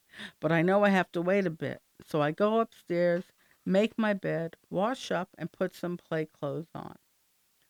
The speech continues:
I finally go out, and I see right away that Missus Nicoletti is in her front yard, trimming her hedges by her Saint Francis of Assisi statue.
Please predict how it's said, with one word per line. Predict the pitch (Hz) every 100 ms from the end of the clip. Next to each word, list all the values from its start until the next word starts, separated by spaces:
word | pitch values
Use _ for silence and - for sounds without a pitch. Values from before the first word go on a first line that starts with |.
| -
I | 180
finally | - 214 233 247
go | 214 196
out, | 160 151 - - - -
and | 165 165
I | 165
see | - 214
right | 196 175 180
away | 180 165 147
that | 151 -
Missus | 185 202 226
Nicoletti | 185 180 - 165 151 151 151
is | 151 -
in | 156
her | 165
front | 143 - 170 -
yard, | 165 143 151 - _ - _
trimming | - 214 220 226
her | 214
hedges | 190 220 202 156 135 - _ - -
by | 175
her | 170 156
Saint | - - 190 190
Francis | - 175 165 - 170
of | 170 160
Assisi | 156 - 180 - 151
statue. | - 180 165 165 - 139